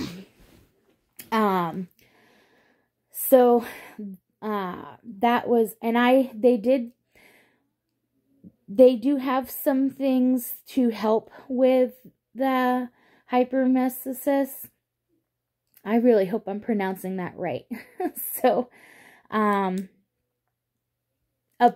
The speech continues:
they do have a pill for nausea, but that wasn't an option that they gave me because I was so sick I couldn't keep anything down, that they didn't think I would be able to keep it down long enough for it to be effective.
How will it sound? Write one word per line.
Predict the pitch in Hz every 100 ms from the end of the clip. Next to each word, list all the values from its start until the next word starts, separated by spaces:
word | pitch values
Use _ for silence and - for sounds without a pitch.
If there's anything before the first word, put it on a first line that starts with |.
| _
they | 247 233
do | 208 269
have | 262 320
a | 339
pill | - 269 247 240
for | - 254 247 247 240 - - -
nausea, | 240 247 254 240 262 247 247 _ _ _ _ _ _ _ _ _
but | 240 240 220 - -
that | 220 214
wasn't | 240 240 240 247
an | 233 208
option | 202 214 - 226
that | 226 202
they | 214 196
gave | 175 196 196 240
me | 262 269
because | 240 226 185 196
I | 202 202
was | 196 190
so | - 208 202
sick | 196 - 208 202
I | 190
couldn't | - 208 185 -
keep | 214 208
anything | 190 190 202 202 220
down, | 339 359 349 339 330 - - - - -
that | 240 233
they | 233 233 233 220 - 190
didn't | 226 220 202
think | - 214 208
I | 202
would | 208
be | 190 208
able | 196 202
to | 190
keep | - 226 208
it | 190
down | 208 196 196 202 190
long | 196 190 190
enough | 190 180 -
for | 196 185 180
it | 185 175
to | -
be | 170 190
effective. | 175 214 185 - - - -